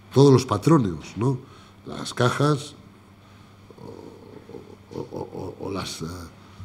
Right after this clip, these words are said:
las, las instituciones que quedan, eh, las fundaciones que, han cre-, que están creando las cajas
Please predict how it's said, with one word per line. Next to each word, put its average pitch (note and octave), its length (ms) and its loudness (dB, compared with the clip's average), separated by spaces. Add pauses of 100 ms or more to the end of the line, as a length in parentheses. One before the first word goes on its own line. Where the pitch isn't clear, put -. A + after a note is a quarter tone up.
(200)
las, F2 340 -8
las - 280 -4
instituciones B2 720 2
que - 120 -4
quedan, A2+ 440 4 (500)
eh, F#2+ 400 -4
las G2 140 -2
fundaciones G#2+ 640 0
que, - 120 -6
han F#2+ 80 -4
cre-, G#2 140 -4
que - 80 -10
están G2+ 160 -6
creando G#2 260 -2
las G#2 160 -4
cajas C3+ 380 -4